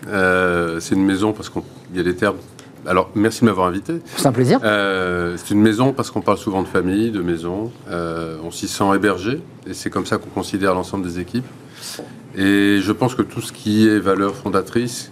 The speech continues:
Speaker 1: euh, qui ont animé Alain Cogent au niveau de, de,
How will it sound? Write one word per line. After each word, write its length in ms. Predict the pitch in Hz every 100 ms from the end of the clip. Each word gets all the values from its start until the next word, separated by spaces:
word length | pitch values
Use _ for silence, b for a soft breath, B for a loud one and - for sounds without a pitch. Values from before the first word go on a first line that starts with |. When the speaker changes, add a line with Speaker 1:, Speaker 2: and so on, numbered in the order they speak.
| -
Speaker 1:
euh, 300 | 90 85 85
qui 140 | - 104
ont 100 | 101
animé 240 | 104 110
Alain 200 | 107 95
Cogent 500 | 92 92 101 101 90 87
au 80 | 87
niveau 320 | 85 87 98
de, 320 | 90 82 80 - B B B B B
de, 360 | 90 85 82